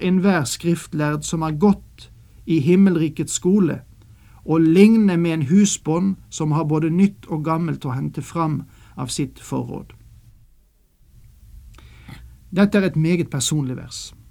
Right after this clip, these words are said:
spesielt for oss som underviser og forkynner Guds ord.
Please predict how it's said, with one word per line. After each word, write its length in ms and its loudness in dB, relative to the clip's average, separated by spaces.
spesielt 540 0
for 180 -8
oss 280 -4
som 240 -6
underviser 600 -4
og 80 -8
forkynner 360 -6
Guds 220 -8
ord. 300 -10